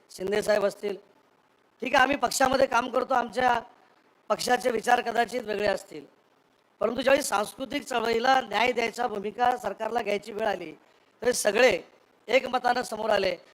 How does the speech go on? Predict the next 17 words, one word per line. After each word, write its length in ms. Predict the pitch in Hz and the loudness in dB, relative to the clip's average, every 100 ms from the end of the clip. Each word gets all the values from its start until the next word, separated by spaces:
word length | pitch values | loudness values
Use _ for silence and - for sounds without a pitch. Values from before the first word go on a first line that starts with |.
| _ | _
आणि 140 | 196 214 | -4 0
त्यांनी 240 | 214 240 | 0 -2
पहिल्यांदा 540 | - 202 214 226 240 | -2 -2 0 0 0
नऊ 220 | 226 220 220 | 0 0 -2
कोटी 240 | 214 233 | -6 -8
त्र्याऐंशी 480 | 226 196 208 - 202 | -6 -2 -2 -2 0
लाख 120 | 202 | 0
रुपये 360 | 190 202 202 185 - _ 208 | 0 -6 -4 -6 -8 _ -4
या 60 | |
नाट्य 300 | 190 190 - | 0 0 -2
परिषदेला 420 | - 202 185 202 | -8 -8 -8 -6
दिले. 300 | 190 190 185 175 - _ 202 | -4 -4 -4 -6 -14 _ -12
आणि 100 | 202 | -8
सगळ्यांची 500 | 214 202 254 247 262 | -4 0 0 0 2
भावना 260 | 226 226 | 2 4
हीच 220 | 220 220 | 2 0
होती 240 | 190 180 | -6 -10